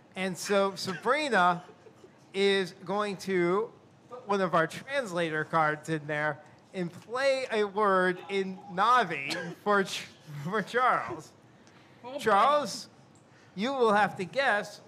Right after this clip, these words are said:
Speaker 1: what that word is in English. If you can guess, if you can get it, I will give you two points.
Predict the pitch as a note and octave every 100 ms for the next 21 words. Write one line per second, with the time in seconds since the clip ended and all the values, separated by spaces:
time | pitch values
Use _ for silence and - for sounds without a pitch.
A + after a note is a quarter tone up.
0 | F3 A3 A#3 A3 F#3 E3 G#3+ B3 E3 D#3+
1 | D#3 D#3 - F#3+ F3+ F#3+ G#3 F#3 A#2+ -
2 | - - - - - - - - G#3 -
3 | F#3 A#3 D#4 D#4+ D#4 C#4 - - G#3+ D3
4 | A#3+ C4+ - A#3+ E3+ G#3+ A3 A3 F3+ B3
5 | C#4 E3 F#3+ - - - - - _ _
6 | - - - F3 G#3+ G#3 F3 F3+ D#3+ F#3
7 | F#3 G3 G3 B3 A3+ -